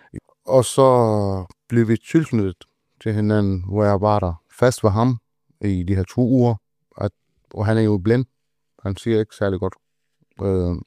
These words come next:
så han begynder at gå og lede ofte efter mig. Han kan høre min stemme, når jeg er til møde med de andre kollegaer, ikke? Øh, går rundt i gangene og kalder på,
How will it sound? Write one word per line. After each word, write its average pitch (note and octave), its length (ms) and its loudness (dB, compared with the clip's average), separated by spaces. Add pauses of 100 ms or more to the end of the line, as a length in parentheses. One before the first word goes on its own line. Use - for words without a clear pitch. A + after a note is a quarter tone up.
(140)
så - 160 -4
han G#2+ 140 2
begynder A2+ 260 2
at G2+ 60 -2
gå G2+ 200 2
og F#2 80 0
lede F#2+ 320 0 (100)
ofte - 360 -2
efter C3+ 260 0
mig. A2+ 380 0 (280)
Han G2+ 140 -4
kan F#2+ 140 -4
høre B2+ 140 2
min A#2 140 2
stemme, B2 360 0
når G#2+ 120 -2
jeg G#2 220 0
er G#2 40 0
til G#2+ 200 -6
møde G#2+ 380 2 (1200)
med G#2+ 180 0
de G#2 120 0
andre G#2+ 240 2
kollegaer, G2+ 560 0
ikke? F#2+ 720 -2
Øh, F2 80 -10
går G2 160 -2
rundt A2 240 2
i F#2+ 500 -4
gangene G#2 440 0
og - 140 -6
kalder G#2+ 240 2
på, F#2 260 -2